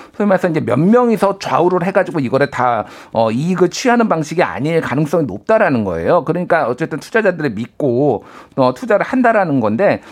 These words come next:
이게 내재적 가치가 없는 거는 맞아요. 근데 어쨌든 모든 사람이 이거를 자산으로 인정하는 이 상황에서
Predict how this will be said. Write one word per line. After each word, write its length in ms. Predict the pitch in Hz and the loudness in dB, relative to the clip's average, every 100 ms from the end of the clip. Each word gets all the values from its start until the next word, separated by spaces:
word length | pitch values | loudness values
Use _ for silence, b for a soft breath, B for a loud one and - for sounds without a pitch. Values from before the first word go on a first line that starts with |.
| B B | B B
이게 160 | - | 0
내재적 600 | 190 123 143 254 254 - | 2 2 2 2 2 0
가치가 400 | - 170 - 226 | -4 -6 -4 0
없는 300 | 156 135 226 | 0 2 2
거는 220 | 247 220 190 | 2 0 -2
맞아요. 440 | 78 120 143 71 - | -6 -2 -2 -2 -2
근데 200 | 196 254 | 0 2
어쨌든 500 | 139 139 226 226 214 | 2 0 -4 0 0
모든 240 | 139 151 220 | 0 -2 0
사람이 300 | 208 190 185 | 2 2 0
이거를 200 | 139 151 | 0 -2
자산으로 460 | - 131 190 226 185 | 0 -2 0 0 0
인정하는 520 | 135 156 214 196 180 | 0 0 2 0 0
이 100 | 135 | -2
상황에서 800 | 175 202 196 123 104 101 117 104 | -2 -2 0 -2 0 0 0 -2